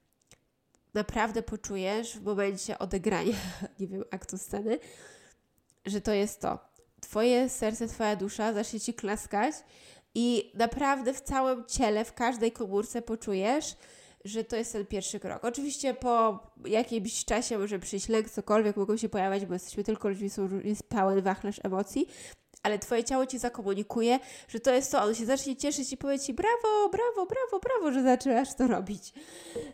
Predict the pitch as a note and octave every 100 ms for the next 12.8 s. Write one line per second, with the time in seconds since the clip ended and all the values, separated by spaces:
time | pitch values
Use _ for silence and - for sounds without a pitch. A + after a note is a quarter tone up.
0 | - G#3+ G#3+ G3+ F#3+ - - _ _ _
1 | _ _ _ - - G#3+ A3+ A3+ A3+ A#3
2 | - G3+ G#3 G3+ G3+ G#3 A3 - G#3+ G#3+
3 | F#3+ A3 A3 A3 G3 G3 G#3+ A3 G3 G#3
4 | - F#3+ G3 G3 - - - - F3+ G3
5 | G3+ - - F#3 F3+ F3+ F3 - _ G#3+
6 | F3 F#3 G3+ - - - - G3+ G3+ F#3+
7 | F#3+ G3 - _ _ _ - - G#3 A3+
8 | G#3 G3 F#3 - - F3 F#3+ A3 - -
9 | - - G#3+ G#3 - G3 F3+ F#3+ F3+ -
10 | - G#3 G#3+ G#3+ A3 - G#3 - F3+ F3+
11 | F3+ - - G3 F3+ F3 F#3 G3+ A3+ A3
12 | A3+ - F#3+ F#3+ - E3+ F3 A#3